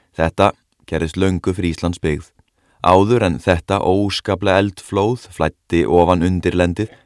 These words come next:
mun efri hluti Rangár ekki hafa verið til og neðri spölur hennar miklu vatnsminni en nú.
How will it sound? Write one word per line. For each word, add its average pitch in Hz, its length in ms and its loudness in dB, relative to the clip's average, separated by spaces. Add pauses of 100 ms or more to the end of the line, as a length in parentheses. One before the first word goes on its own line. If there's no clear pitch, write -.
(220)
mun 69 200 -2
efri 87 260 0
hluti 87 320 0
Rangár 92 480 0 (340)
ekki 110 240 -8
hafa 123 160 -2
verið 107 220 0
til 92 260 4
og 76 120 -2
neðri 92 320 0
spölur 98 340 0
hennar 82 260 -2
miklu 92 540 -4
vatnsminni 85 380 -2
en 120 100 -2
nú. 90 80 0